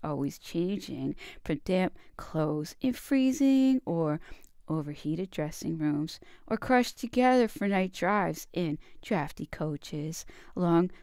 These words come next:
foggy A and P roads. Joe Loss was a stickler for appearance, punctuality, and discipline.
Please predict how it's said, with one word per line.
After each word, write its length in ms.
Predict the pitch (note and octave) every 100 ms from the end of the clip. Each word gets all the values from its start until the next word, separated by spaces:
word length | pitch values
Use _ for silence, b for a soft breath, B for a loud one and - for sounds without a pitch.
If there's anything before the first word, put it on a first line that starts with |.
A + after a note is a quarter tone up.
| b
foggy 500 | - A#3 G#3+ A3+ -
A 320 | A3+ A3+ A#3 -
and 160 | F#3+ -
P 220 | G#3 G3+
roads. 720 | F#3+ A#3+ A#3 G#3 A3+ - - - b b b -
Joe 340 | - D3 D3
Loss 500 | D3 E3 D#3+ C#3 - -
was 200 | B3+ C4
a 100 | C4
stickler 680 | - - - G4+ G4+ G#3
for 200 | E3+ -
appearance, 720 | E3+ - C4 D4+ A#3+ - - - b b b b
punctuality, 880 | - C#3 - F3 D#3 D3+ D#3 D#3 -
and 180 | D4 D#4
discipline. 680 | - D#3 - - F#3+ G#3+ A#3+